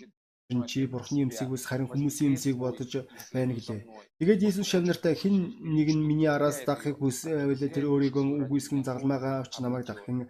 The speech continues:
амиа аврахыг хүснэ, тэр түүнийг алдна. Харин хэн миний төлөө амиа алдна, тэр хүн түүнийг олно" гэж хэлж байгаа. Энд чинь бид нэр энэ ишлэлээр нэг зүйлийг анхааралтай хандуулах хэрэгтэй. Маш чухал асуултыг асууж байгаа. Өөрийн итгэгч нарээсээ, өөрийн сүмийн итгэгч нарээс асууж байгаа. Та нар,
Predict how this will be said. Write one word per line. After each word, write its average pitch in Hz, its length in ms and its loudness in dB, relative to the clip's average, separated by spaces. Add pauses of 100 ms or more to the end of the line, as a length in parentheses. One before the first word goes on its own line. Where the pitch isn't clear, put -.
(160)
амиа 127 240 0
аврахыг 123 320 -6
хүснэ, 139 320 -2 (240)
тэр 139 160 0 (240)
түүнийг 135 320 0
алдна. 113 320 -6
Харин 120 220 0 (260)
хэн 143 160 4
миний 139 240 6
төлөө 135 240 -2
амиа 135 240 0
алдна, 135 240 -4
тэр 143 160 -4
хүн 151 140 0 (180)
түүнийг 139 240 2
олно" 127 240 -2
гэж - 80 -8
хэлж - 80 -12
байгаа. 127 160 -2
Энд 160 80 2
чинь 214 160 4
бид 185 80 2
нэр 196 140 8 (100)
энэ 185 160 6
ишлэлээр 156 400 2
нэг 165 160 4
зүйлийг 151 240 2
анхааралтай 139 480 -4
хандуулах 131 320 -2
хэрэгтэй. - 240 -8 (160)
Маш 180 240 2
чухал 170 240 -2
асуултыг 139 320 -6
асууж 123 240 -8
байгаа. 104 160 -10 (320)
Өөрийн 143 240 6 (400)
итгэгч - 320 -6
нарээсээ, 135 380 2 (1080)
өөрийн 151 240 8
сүмийн 151 480 2
итгэгч - 400 -6
нарээс 147 240 2
асууж 131 240 -4
байгаа. 117 160 -6
Та 139 160 0
нар, 156 180 4